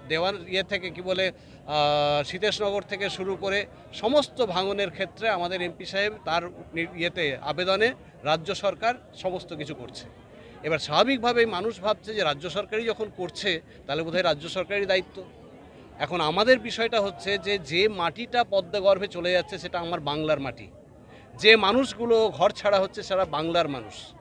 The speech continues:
সেই জন্য রাজ্য সরকার স্বতঃপ্রণোদিতভাবে তার সীমিত ক্ষমতার মধ্যেও এখানে যতটুকু পারছে করছে। এখন আপনাদের একটা প্রশ্ন ছিল,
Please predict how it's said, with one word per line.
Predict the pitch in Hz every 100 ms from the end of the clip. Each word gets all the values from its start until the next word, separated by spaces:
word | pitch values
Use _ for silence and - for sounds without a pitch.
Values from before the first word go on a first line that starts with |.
| - - - -
সেই | - 202 262 285
জন্য | 247 262 254
রাজ্য | 233 208 190 208
সরকার | 214 208 220
স্বতঃপ্রণোদিতভাবে | 190 190 180 220 - 196 190 190 156 170 240
তার | 190 185 180
সীমিত | - 208 220 208
ক্ষমতার | 175 180 185 175
মধ্যেও | 170 170 143 170 117 - - - - - - - 151
এখানে | - 175 202
যতটুকু | 156 147 175 180
পারছে | 165 131 - 226
করছে। | 127 - - - - - - - -
এখন | 147 220
আপনাদের | 202 - 208 220 214
একটা | -
প্রশ্ন | 214 185 - 202
ছিল, | 170 160 175